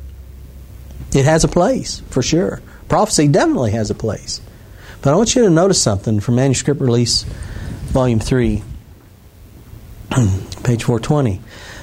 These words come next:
"There is not a point that needs to be dwelt upon more earnestly, repeated more frequently." What's that mean? That means more than anything else, right?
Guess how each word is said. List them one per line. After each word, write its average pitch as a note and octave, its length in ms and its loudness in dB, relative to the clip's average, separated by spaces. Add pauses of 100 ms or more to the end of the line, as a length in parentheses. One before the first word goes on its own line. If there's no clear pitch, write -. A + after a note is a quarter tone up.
"There C#3+ 180 4
is C3+ 140 0
not D#3+ 200 4
a D3+ 60 2
point G#3+ 440 2
that D3+ 120 2
needs E3 240 2
to C3+ 300 0 (140)
be C3+ 120 2
dwelt D#3 440 2
upon D#3 520 0
more F#3 520 2
earnestly, D3 760 -2 (300)
repeated A#3+ 760 4
more A#3 260 4
frequently." G3 640 2
What's D#3 200 -2
that F3+ 180 0
mean? G#2 260 -6 (1120)
That C3+ 120 0
means D3+ 300 4
more D#3+ 220 4
than E3+ 140 4
anything G3 360 4
else, B3+ 340 2
right? F#3 320 0